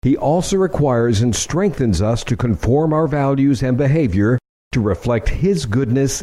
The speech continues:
and holiness. We're thinking, loving,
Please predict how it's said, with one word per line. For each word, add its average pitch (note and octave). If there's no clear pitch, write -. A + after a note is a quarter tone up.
and A#2
holiness. D#2
We're F#2
thinking, D3+
loving, A#2+